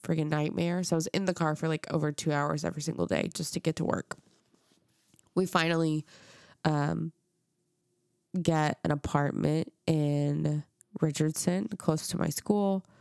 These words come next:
Zach gets here at the end of August, and we, he doesn't have a job. And we're, you know, living off of my income.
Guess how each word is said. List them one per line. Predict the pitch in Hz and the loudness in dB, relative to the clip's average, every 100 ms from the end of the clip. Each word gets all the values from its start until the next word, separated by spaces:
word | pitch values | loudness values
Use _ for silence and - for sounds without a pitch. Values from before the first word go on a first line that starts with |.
| - - - - - - - | -20 -20 -20 -20 -20 -20 -2
Zach | 175 165 | 0 0
gets | - 170 - | 0 -2 2
here | 175 | 2
at | 151 | 2
the | - | 0
end | 151 | 0
of | 147 | 2
August, | 156 160 160 156 - - - _ - | 2 2 2 0 -4 -8 -18 _ -8
and | 160 151 - - - - - 220 - - _ _ _ _ _ - | -4 -2 -4 -6 -10 -12 -18 -18 -18 -18 _ _ _ _ _ -6
we, | 165 160 147 147 147 151 151 156 - _ _ _ _ _ _ _ _ _ _ _ - | -2 0 0 0 -2 -2 -2 -4 -6 _ _ _ _ _ _ _ _ _ _ _ -10
he | 151 175 | -4 0
doesn't | 175 156 151 | 0 0 0
have | 151 | -2
a | 165 | 0
job. | 208 226 160 _ _ _ _ _ _ - | 0 0 -4 _ _ _ _ _ _ -4
And | 165 156 151 147 147 156 - _ _ _ _ _ _ _ _ _ _ _ _ _ - | 0 2 2 0 -2 -4 -10 _ _ _ _ _ _ _ _ _ _ _ _ _ -2
we're, | 165 160 156 151 147 | 0 2 2 2 4
you | - | 6
know, | 143 131 | 6 6
living | 143 147 147 | 4 6 4
off | 147 143 | 4 2
of | 151 | 0
my | 151 147 | 2 4
income. | 147 147 160 190 220 | 4 4 2 2 2